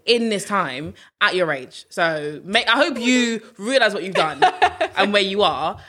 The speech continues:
Speaker 1: And I'm excited to see the next five years. So you at
Speaker 2: Oh my gosh,
Speaker 1: twenty-five.
Speaker 2: yeah.
Speaker 1: You at twenty-five.
Speaker 2: Unstoppable.
Speaker 1: Unstoppable.
Speaker 2: <laughs>
Speaker 1: Ja-, took the words out of my mouth. Literally unstoppable. But okay, so
Speaker 2: That's so
Speaker 1: anyone
Speaker 2: crazy.
Speaker 1: listening, watching,
Speaker 2: Mm.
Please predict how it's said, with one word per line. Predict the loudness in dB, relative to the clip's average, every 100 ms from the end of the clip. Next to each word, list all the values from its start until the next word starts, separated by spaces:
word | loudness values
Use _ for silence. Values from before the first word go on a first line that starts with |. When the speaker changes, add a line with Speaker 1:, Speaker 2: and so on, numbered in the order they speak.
| -6
Speaker 1:
And | 0
I'm | 0
excited | 0 -2 -4
to |
see | -8
the | -10
next | -8
five | -10 -10
years. | -12 -14
So | -10
you | -8 -2 -2
at | 2
Speaker 2:
Oh |
my | 0
gosh, | 4
Speaker 1:
twenty-five. | 4 2 -2
Speaker 2:
yeah. | -2
Speaker 1:
You | -2
at | 0
twenty-five. | -4 -6 -10 _ _ _ _ -10
Speaker 2:
Unstoppable. | -10 -8 -12 -2
Speaker 1:
Unstoppable. | 2 2 2 2 4 2 0 -2 -2
Speaker 2:
<laughs> | -2
Speaker 1:
Ja-, | 0 0 -2 -20 -20 -10
took | -2
the | 0
words | 2
out | 0
of |
my | -6
mouth. | -10 -16 -16
Literally | -2 -2 0 0
unstoppable. | 2 2 2 -2 -2 -8 -10 0
But | 2
okay, | 4 2
so | 4
Speaker 2:
That's |
so | 4
Speaker 1:
anyone | 4 4
Speaker 2:
crazy. | 4 0 -4 -8 -10
Speaker 1:
listening, | -6 0 0 0 0 2 0 2
watching, | 2 2 2 -2 -2 -4
Speaker 2:
Mm. | -6